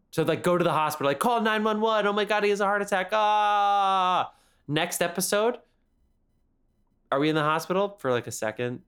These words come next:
And then we're just back to the podcast solving crime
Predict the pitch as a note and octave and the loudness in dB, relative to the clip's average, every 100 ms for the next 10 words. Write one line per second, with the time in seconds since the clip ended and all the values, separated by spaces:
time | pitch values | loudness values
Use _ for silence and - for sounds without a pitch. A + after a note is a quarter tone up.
0 | _ B2 B2+ B2 B2+ B2+ - A2+ A#2 A#2 | _ -4 -2 -2 -2 -4 -2 -2 -2 -4
1 | - A#2+ A#2+ A2+ - A2+ A2 G#2 A2+ G#2 | -2 0 0 -2 -6 -4 -2 -2 -2 -4
2 | - G#2 G2+ G2 G2+ G2 F#2+ | -2 -4 -4 -8 -8 -8 -12